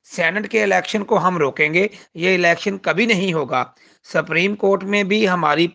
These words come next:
पटिशन जारी है। इस हुकूमत के पास कोई विज़न नहीं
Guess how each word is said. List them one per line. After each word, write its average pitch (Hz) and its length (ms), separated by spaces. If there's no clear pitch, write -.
पटिशन 175 400
जारी 139 300
है। 139 180
इस 190 200
हुकूमत 190 500
के 214 160
पास 190 380
कोई 214 240
विज़न 151 280
नहीं 156 260